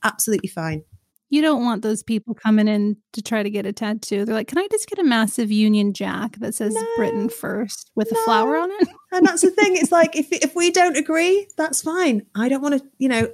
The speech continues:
Speaker 1: I just, I just have the thing where, like, "Don't be a dick to people." And if you are a dick to people, then I don't want to tattoo you.
Speaker 2: Um, and this probably says more about me than it <laughs> does about you. But one of my thoughts when I was reading your book,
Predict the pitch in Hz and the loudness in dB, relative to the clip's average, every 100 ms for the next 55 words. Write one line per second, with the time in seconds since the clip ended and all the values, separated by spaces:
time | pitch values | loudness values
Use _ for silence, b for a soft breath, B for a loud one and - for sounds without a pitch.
0 | - 277 311 - - 294 294 294 277 277 | 2 2 4 2 2 0 2 0 0 -2
1 | 285 269 240 220 202 - b b b b | -2 0 2 2 0 -6 b b b b
2 | b - 214 254 277 294 302 - 269 220 | b -4 -2 2 2 2 0 -2 0 -2
3 | 196 165 170 170 _ _ _ _ 196 185 | -2 -4 -6 -10 _ _ _ _ -4 -2
4 | 180 180 - - 196 220 254 294 214 170 | -2 -4 -8 -8 -4 0 2 4 2 -2
5 | - 185 170 165 180 208 233 208 196 196 | -8 -10 -8 -8 -6 -6 -8 -6 -4 -2
6 | 196 196 190 - 196 240 226 175 180 _ | -2 -4 -6 -6 -4 -2 -2 -2 -6 _
7 | _ _ B B B - - 277 269 269 | _ _ B B B -12 -4 0 2 2
8 | 254 _ B B - 285 277 349 - 370 | 0 _ B B -6 2 2 2 -2 -2
9 | 320 277 254 - 226 220 202 214 214 208 | -2 -2 -2 -2 -2 -2 -2 0 0 0
10 | 208 208 214 208 - 233 196 - 196 - | -2 -2 -2 -2 0 0 0 0 0 0
11 | 220 - - - _ B B B - 254 | 0 0 -2 -2 _ B B B -2 2
12 | 262 311 349 339 302 247 214 - 254 208 | 2 4 4 2 0 -2 -4 -4 -2 0
13 | 202 208 226 220 190 196 202 202 - | 0 0 -2 -2 -4 -4 -4 -6 -10